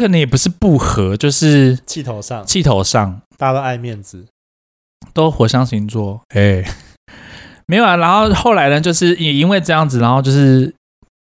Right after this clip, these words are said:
Speaker 1: 嗯，关系变得没有那么好了。
Speaker 2: 嗯。
Speaker 1: 然后所以导致于可能，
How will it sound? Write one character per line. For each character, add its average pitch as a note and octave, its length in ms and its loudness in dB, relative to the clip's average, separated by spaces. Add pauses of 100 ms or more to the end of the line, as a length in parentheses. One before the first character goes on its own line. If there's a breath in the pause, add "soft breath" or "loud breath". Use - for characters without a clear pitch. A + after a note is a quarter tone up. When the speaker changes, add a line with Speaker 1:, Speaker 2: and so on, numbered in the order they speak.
(320)
Speaker 1:
嗯， A2+ 600 2 (500 loud breath)
关 F#3+ 200 0
系 F#3+ 140 0
变 F3+ 180 0
得 C3+ 60 2
没 C3+ 160 2
有 B2 100 2
那 C3 100 0
么 B2+ 120 0
好 - 260 -10
了。 C#2+ 240 -14 (160)
Speaker 2:
嗯。 A#2+ 280 -12
Speaker 1:
然 A#2 120 2
后 C3+ 140 2
所 B2+ 180 0
以 B2+ 80 2
导 A2 160 0
致 C3 260 2
于 A#2 60 2
可 A2 140 0
能， G2+ 260 0